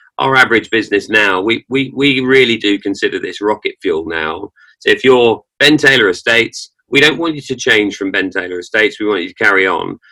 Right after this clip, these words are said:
But what we want you to do is to use our technology and our training to help Ben Taylor Estates become bigger and better than it was before,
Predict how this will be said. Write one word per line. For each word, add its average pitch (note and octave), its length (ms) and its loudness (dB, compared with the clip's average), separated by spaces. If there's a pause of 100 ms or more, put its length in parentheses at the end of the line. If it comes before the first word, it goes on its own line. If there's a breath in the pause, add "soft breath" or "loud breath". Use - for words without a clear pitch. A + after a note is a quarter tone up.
(120)
But A2+ 80 -10
what A2+ 160 2
we A2 120 2
want C#3+ 200 4
you A#2+ 120 2
to G2 100 -2
do G2 520 -2 (360)
is A2 320 2
to G#2+ 100 -4
use A#2 320 2
our G2+ 500 4 (120)
technology C3 520 0
and G#2+ 80 2
our F#2 100 -2
training G2 580 0 (200 soft breath)
to A2 80 -2
help A2 220 0
Ben A#2 160 0
Taylor G#2+ 320 0
Estates G2 360 -4
become G2 380 -2
bigger G2+ 280 2
and F#2 200 -6
better G2 340 -2
than F2+ 160 -4
it - 140 -4
was F2+ 220 -8
before, - 520 -10